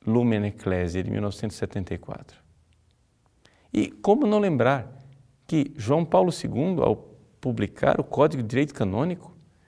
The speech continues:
no cânon dois cinco dois, cita quase que textualmente a Optata Antotius número dezesseis, dizendo exatamente isso, que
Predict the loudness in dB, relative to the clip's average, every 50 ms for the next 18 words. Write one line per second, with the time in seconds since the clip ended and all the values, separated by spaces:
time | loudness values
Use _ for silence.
0 | _ _ _ _ -2 -2 0 2 4 4 4 4 2 0 -2 -8 -18 -20 -20 -20
1 | -20 -20 _ _ _ _ _ -8 2 6 8 8 8 6 4 0 -4 -2 0 0
2 | 0 0 0 -2 0 2 4 4 4 2 0 -6 -14 -18 -20 -20 _ _ -16 -12
3 | -10 -10 -8 -8 -4 0 0 0 0 -2 -4 -4 -4 -2 2 2 4 4 2 0
4 | -2 -4 -6 0 4 4 4 4 2 -2 -4 0 2 4 4 4 2 2 2 0
5 | 0 -2 -4 -6 -12 -16 -16 -20 -20 -20 _ _ _ _ _ _ _ _ _ _
6 | 0 0 0 2 4 2 4 4 2 2 2 0 0 0 0 -2 0 0 0 0
7 | 0 -2 -2 -2 -2 -2 0 0 0 0 0 0 -6 -16 -20 -18 _ -2 0 0
8 | 2 4 4 4 4 2 0 -4 -14 -20 -20 -16 -10 -2 2 2 2 2 2 0
9 | 0 0 0 2 0 0 0 -2 -4 0 0 0 0